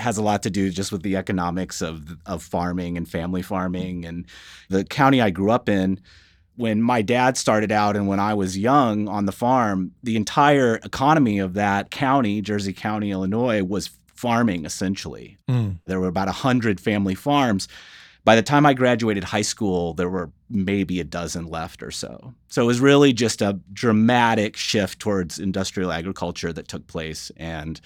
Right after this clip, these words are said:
Speaker 1: many, many families sort of just had no choice but to, to get out of farming.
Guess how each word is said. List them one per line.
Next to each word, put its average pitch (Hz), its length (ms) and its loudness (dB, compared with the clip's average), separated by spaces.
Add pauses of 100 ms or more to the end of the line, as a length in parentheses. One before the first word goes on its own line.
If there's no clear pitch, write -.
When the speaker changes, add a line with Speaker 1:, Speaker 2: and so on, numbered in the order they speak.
(440)
Speaker 1:
many, 104 420 4
many 92 300 2
families 85 680 -6
sort 80 320 -8
of 78 160 -16
just - 420 -14
had 95 180 -4
no 85 140 -6
choice 87 440 -6
but - 240 -12
to, 60 260 -10
to - 120 -10
get 87 180 -6
out 80 180 -6
of - 80 -14
farming. 58 500 -20